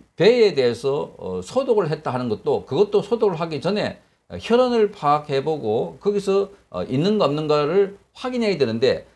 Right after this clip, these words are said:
그때 당시에, 에, 이 배에, 에, 이 말하자면은, 어, 이 혈흔을 채취하러 갔던 사람들, 채취하러 갔던 사람들, 이 사람들이 현장에 가보니까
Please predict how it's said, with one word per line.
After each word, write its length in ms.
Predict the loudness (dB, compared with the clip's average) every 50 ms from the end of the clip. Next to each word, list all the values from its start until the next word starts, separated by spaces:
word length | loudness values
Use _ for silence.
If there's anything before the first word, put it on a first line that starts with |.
| _ _ 0
그때 300 | 0 2 4 4 4 4
당시에, 720 | 4 0 0 -4 -6 -6 -2 0 2 2 2 0 -4 -8 -8
에, 140 | -6 -6 -6
이 560 | -4 -4 -4 -4 -4 -6 -6 -6 -8 -10 -4
배에, 560 | 2 4 4 4 4 2 0 0 -2 -4 -8 -10 -10
에, 180 | -8 -6 -6 -6
이 320 | -6 -6 -6 -6 -8 -10 -12 _ _ _ _ _ _ _ _ _
말하자면은, 760 | -2 0 2 2 2 2 0 0 -2 -2 -2 -4 -4 -6 -12 _ _
어, 460 | -18 -16 -14 -14 -14 -14 -14 -14 -16 -18 -18
이 160 | -18 -18 -20 -20 -20 _ _ _ -14
혈흔을 720 | 0 4 6 6 6 6 4 0 -2 -2 -4 -6 -10 -14 -18 _
채취하러 400 | -4 -4 -4 -2 0 0 0 0
갔던 200 | -2 0 -2 -4
사람들, 380 | -2 -2 -6 -6 -8 -12 -18 -20 _ _ _ _ _ _ _ _ _ _ _ _ _ _ _ _ _ _ _
채취하러 440 | -4 -4 -4 0 2 0 2 2 0
갔던 200 | -2 2 0 0
사람들, 460 | 0 0 -6 -4 -4 -8 -8 -8 -10
이 200 | -6 -2 -2 2
사람들이 680 | 4 4 4 4 4 2 2 -2 -4 -2 -2 -2 -2 -2
현장에 420 | -4 -4 -2 -2 -2 -2 -2 -4
가보니까 680 | -4 -2 -2 -2 -2 -2 -4 -2 0 0 0 0 -2